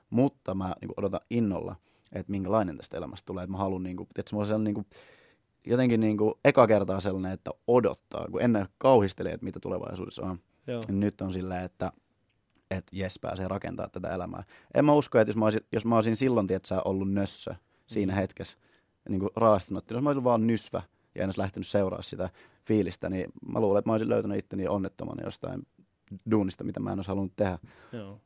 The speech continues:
Speaker 1: Ellei, en mä tiedä, kyllä mä niinku
Speaker 2: Mä tekin siis, kun sä sanoit se on aika makea juttu, jos nimenomaan se, että aikaisemmin sä,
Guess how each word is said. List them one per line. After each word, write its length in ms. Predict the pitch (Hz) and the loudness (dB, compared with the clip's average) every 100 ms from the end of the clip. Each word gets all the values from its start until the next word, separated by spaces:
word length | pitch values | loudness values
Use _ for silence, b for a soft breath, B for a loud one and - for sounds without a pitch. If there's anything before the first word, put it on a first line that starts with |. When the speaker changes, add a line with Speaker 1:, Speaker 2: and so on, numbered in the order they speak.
| - 101 98 | -6 -2 0
Speaker 1:
Ellei, 420 | 98 95 92 92 - _ _ _ _ _ _ _ _ - | 0 0 -2 -4 -10 _ _ _ _ _ _ _ _ -6
en 80 | 107 | -4
mä 100 | 104 | -2
tiedä, 140 | 92 | -4
kyllä 240 | - - 107 | -6 -4 0
mä 60 | |
niinku 440 | 107 101 101 95 92 b b b b _ _ _ _ _ _ _ _ _ _ B B - | 0 0 0 -2 -6 b b b b _ _ _ _ _ _ _ _ _ _ B B -12
Speaker 2:
Mä 60 | 185 | -10
tekin 280 | 190 160 139 | -8 -10 -8
siis, 360 | 160 - - _ _ _ _ _ 143 135 | -12 -12 -16 _ _ _ _ _ -14 -10
kun 120 | 139 | -10
sä 100 | 151 | -6
sanoit 320 | 170 156 135 _ _ _ _ _ | -4 -4 -6 _ _ _ _ _
se 200 | - - | -20 -12
on 100 | 143 135 | -10 -10
aika 220 | 131 135 131 _ - | -12 -14 -20 _ -10
makea 300 | 147 123 120 | -10 -6 -8
juttu, 260 | 131 123 | -8 -10
jos 180 | 110 - | -14 -12
nimenomaan 540 | 123 123 117 117 117 117 | -12 -10 -10 -12 -14 -12
se, 180 | 131 | -10
että 160 | 117 _ _ _ - _ | -10 _ _ _ -20 _
aikaisemmin 460 | 131 123 120 127 117 | -10 -10 -10 -12 -10
sä, 160 | 127 | -10